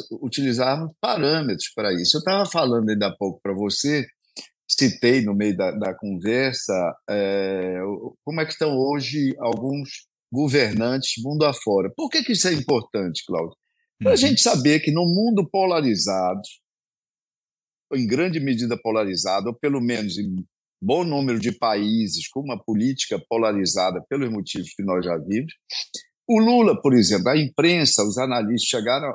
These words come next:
Speaker 1: ao, ao final do ano e dizerem que o Lula tem cinquenta e um por cento de aprovação, que as pesquisas mostram isso, é necessário, no mínimo, um cotejo, uma comparação com a situação dos presidentes, dos <laughs> governantes no mundo.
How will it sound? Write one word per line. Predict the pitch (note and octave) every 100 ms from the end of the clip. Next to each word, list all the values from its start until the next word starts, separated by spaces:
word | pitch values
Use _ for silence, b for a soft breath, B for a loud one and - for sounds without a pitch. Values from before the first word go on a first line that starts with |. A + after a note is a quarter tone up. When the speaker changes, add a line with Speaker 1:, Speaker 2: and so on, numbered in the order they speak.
| -
Speaker 1:
ao, | A#2 G#2 G#2
ao | G#2+
final | - A#2 A#2
do | A2 G#2
ano | F#2+ E2+ F2 _ _ _ -
e | C#3
dizerem | B2 A#2+ C3 A#2+
que | B2+
o | A#2
Lula | B2+ A#2+ G#2
tem | B2+
cinquenta | A2 - B2 - F#3 F#3
e | D3
um | B2
por | A2 A2
cento | - G#2+
de |
aprovação, | G#2 G#2+ F#2+ F#2+ - C#3+
que | B2
as | G#2+ -
pesquisas | A2 G2 - G#2+ G2+
mostram | G2+ G2+ - F#2+ F#2
isso, | C3+ E3+ - - _ _ _ _ _ - -
é | A#3+ B3
necessário, | B3 A3+ A3 E3+ - D3+ E3+ G3 A3
no | A3 A3+ A3+ B3+
mínimo, | A#3 G#3 G#3+ A3 G#3+ G#3+
um | G#3
cotejo, | A#3 G#3+ - C3 D3+ F#3 C#3+ B2
uma | D3
comparação | D#3 F3+ G3+ G3 F3 - C3+ C#3 F3+ F#3 G#2 _ _ _ _
com | D3+ E3 E3+ D#3+
a |
situação | D3+ F3 D3+ E3+ D3 - E3 F3
dos | F3
presidentes, | - G3 E3+ D3+ A2+ D3 E3+ F3+
dos | G#3+
<laughs> | G#3
governantes | F3+ E3 - C#3 C#3 E3 -
no | B3+
mundo. | D#3+ D3 G#3+ E3+